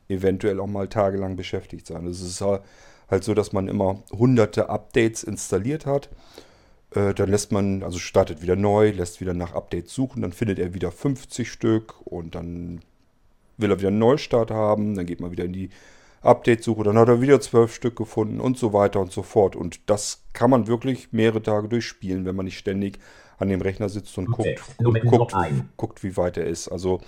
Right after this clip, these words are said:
Speaker 1: ähm, seht's mir nach. Im Moment ist es noch so, dass der virtuelle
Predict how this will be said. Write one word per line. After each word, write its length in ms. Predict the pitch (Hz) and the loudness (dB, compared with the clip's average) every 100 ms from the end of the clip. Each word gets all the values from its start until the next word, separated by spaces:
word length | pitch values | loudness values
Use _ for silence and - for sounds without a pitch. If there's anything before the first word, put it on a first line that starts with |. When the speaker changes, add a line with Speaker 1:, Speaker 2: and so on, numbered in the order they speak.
| - - - _ _ _ _ _ - | -20 -20 -20 _ _ _ _ _ 2
Speaker 1:
ähm, 400 | 101 98 98 95 | 4 4 2 2
seht's 280 | 110 123 - | 4 4 4
mir 120 | 110 | 4
nach. 220 | 104 117 | 4 4
Im 80 | 117 | 6
Moment 260 | 117 120 | 8 8
ist 120 | 135 120 | 4 2
es 40 | |
noch 140 | 120 | 2
so, 140 | 110 120 | 2 2
dass 260 | 113 - | 2 0
der 200 | - 104 104 | 2 2 2
virtuelle 880 | 113 120 113 107 104 104 101 104 | 0 0 -2 -2 2 4 4 0